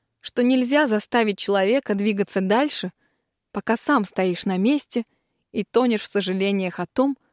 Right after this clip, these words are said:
что мог сделать, но побоялся. Ты не можешь изменить прошлое или порядок вещей в настоящем, но можешь изменить своё отношение к этому, сделав будущее таким,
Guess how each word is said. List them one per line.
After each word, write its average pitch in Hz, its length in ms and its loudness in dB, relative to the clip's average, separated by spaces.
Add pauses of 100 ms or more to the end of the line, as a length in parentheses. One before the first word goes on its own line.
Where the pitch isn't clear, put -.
(380)
что - 260 -4
мог 185 220 0
сделать, 190 540 -2 (600)
но 214 160 2
побоялся. 196 800 0 (1300)
Ты 311 120 2
не 311 100 4
можешь 294 400 0
изменить 196 460 0
прошлое 226 600 0 (360)
или 240 180 2
порядок 214 460 0
вещей 208 340 0
в 190 60 -2
настоящем, 196 800 -2 (800)
но 202 140 0
можешь 214 500 0 (160)
изменить 190 580 0
своё 202 340 0
отношение 196 720 -2
к - 100 -10
этому, 170 400 -6 (720)
сделав 196 520 0
будущее 196 540 -2
таким, 226 480 0